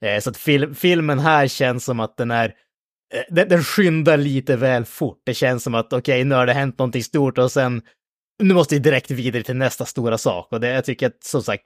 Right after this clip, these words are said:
pacingen är inte riktigt, eh, hundraprocentig. Eh, en annan sak som jag har tänkt, och det här är egentligen inte ett problem med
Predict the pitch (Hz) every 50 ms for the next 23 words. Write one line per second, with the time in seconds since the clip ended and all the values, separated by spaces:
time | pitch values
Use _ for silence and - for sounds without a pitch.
0 | _ - 175 156 135 120 - 131 110 113 120 - - 131 117 117 117 - 127 123
1 | 120 113 139 123 113 117 127 113 - - - 98 - _ _ - - 120 107 107
2 | 110 107 98 123 123 113 113 110 104 101 117 110 - 135 123 117 110 - - 104
3 | 104 - _ _ _ _ _ _ _ _ _ _ - 113 113 113 120 - _ _
4 | - 165 165 - 202 214 220 226 226 226 240 214 - - 175 151 - - 147 143
5 | 135 127 - - 147 131 131 143 156 156 180 190 190 160 151 147 151 151 151 -
6 | - 131 131 127 135 123 - 120 - - - 131 110 107 139 127 127 120 113 110
7 | 113 113 113 113 110 107 98